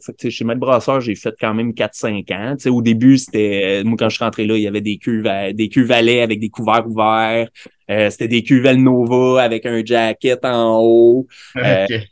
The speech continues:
Speaker 1: avec un presque pas de cône dans le fond, tu sais. Fait que,
Speaker 2: Ouais.
Speaker 1: puis là,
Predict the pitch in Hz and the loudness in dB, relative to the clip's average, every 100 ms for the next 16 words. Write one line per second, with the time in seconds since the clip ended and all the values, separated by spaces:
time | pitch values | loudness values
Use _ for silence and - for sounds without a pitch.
0 | 107 120 117 131 - 143 - 127 139 - | -6 -4 0 0 0 -2 0 0 -2 -2
1 | - 143 135 143 127 123 113 - 127 127 | 4 4 6 4 2 0 -2 -2 -2 0
2 | 131 143 151 151 156 156 - 226 107 101 | -2 -4 -6 -8 -10 -8 -10 -8 -8 -8
3 | - - - - _ _ _ _ 107 104 | -10 -16 -20 -20 _ _ _ _ -14 -10
4 | 92 87 | -8 -10